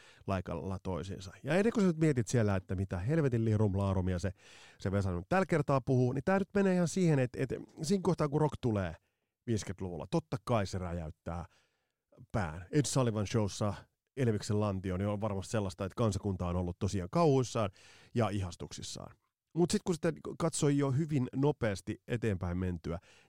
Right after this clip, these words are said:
niin tavallaan se merkitys tuntui pienemmältä. Punk on tullut, tuntunut todella raalta, todella brutaalilta,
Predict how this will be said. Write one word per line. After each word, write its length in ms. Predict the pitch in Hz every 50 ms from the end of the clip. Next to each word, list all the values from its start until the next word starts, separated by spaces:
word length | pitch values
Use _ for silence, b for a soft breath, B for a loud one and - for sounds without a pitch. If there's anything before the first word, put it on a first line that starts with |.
| b
niin 140 | - 110 104
tavallaan 300 | 104 107 101 95 98 95
se 100 | - 107
merkitys 440 | 101 104 104 98 90 - 87 90 -
tuntui 280 | - 104 90 85 90 -
pienemmältä. 540 | - 87 85 80 58 50 50 50 - - - - b b b b b _ _
Punk 340 | - 143 175 180 170 156 - - - - _ _ -
on 180 | 135 135 127 120
tullut, 360 | - 135 127 123 120 110 - - b b b b b b b
tuntunut 420 | - 127 120 104 117 107 104 - -
todella 400 | - 127 113 113 107 104 101 - - _ -
raalta, 600 | - 113 107 110 110 107 104 101 95 95 92 95 92 -
todella 320 | - 117 107 110 101 98 98
brutaalilta, 720 | 98 104 120 117 110 - 107 101 98 98 98 92 98 104